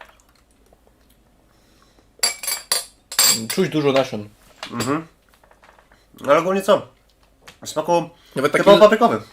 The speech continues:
Speaker 1: nawet taki paprykowy, ale lekko słodki nawet.
Speaker 2: Tak, minimalna jest słodycz, no.
Speaker 1: Mhm.
Speaker 2: Bo, ale to słodycz to dodaje według mnie ta właśnie zwykła czerwona papryka, nie? Dalej teraz powoli wyłania się pikantność.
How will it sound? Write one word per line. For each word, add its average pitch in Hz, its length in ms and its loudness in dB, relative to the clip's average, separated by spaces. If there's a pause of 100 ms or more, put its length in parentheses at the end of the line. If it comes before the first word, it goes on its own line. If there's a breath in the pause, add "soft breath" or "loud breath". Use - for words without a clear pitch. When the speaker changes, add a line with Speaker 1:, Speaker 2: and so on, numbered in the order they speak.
Speaker 1:
nawet 139 220 -8
taki 180 180 -10
paprykowy, 170 420 -2
ale 147 100 4
lekko 196 220 0
słodki 440 380 -2
nawet. - 380 -6
Speaker 2:
Tak, 135 260 2
minimalna 156 420 2
jest 160 160 -4
słodycz, 113 280 -4
no. 117 120 -2
Speaker 1:
Mhm. 156 220 -6 (360 soft breath)
Speaker 2:
Bo, 151 240 2
ale 160 120 10
to - 100 -2
słodycz 220 280 -2
to 208 100 0
dodaje 196 360 4
według 196 240 -2
mnie 196 100 0
ta 196 240 6
właśnie 185 360 0
zwykła 196 340 0
czerwona 190 340 2
papryka, 196 380 2
nie? 110 160 2 (420 soft breath)
Dalej 180 380 4
teraz 180 220 2
powoli 175 520 2
wyłania 170 420 6
się 156 440 2
pikantność. 147 680 0